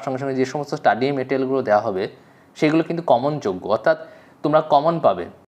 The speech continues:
ঘোরাফেরা করে তারপর কিন্তু আর কোনো জট থাকে না। কেন থাকে না? তার অনেক পিছনে অনেক কারণ রয়েছে এবং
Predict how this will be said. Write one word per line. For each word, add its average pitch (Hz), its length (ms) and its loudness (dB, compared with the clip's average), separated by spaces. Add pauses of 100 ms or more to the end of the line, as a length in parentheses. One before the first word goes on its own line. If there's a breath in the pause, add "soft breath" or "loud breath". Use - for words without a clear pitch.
(100)
ঘোরাফেরা 147 400 0
করে 156 220 -2
তারপর 147 480 0
কিন্তু 135 260 -4
আর 120 160 4
কোনো 131 160 -6
জট 113 260 0 (120)
থাকে 107 200 -6
না। 104 100 -4
কেন 120 320 -6
থাকে 147 220 -4
না? 156 180 -2
তার 120 120 0 (260)
অনেক 120 220 -8
পিছনে 135 300 -10 (180)
অনেক 143 320 -2
কারণ 107 340 -2
রয়েছে 101 220 -8 (580 loud breath)
এবং 131 200 -2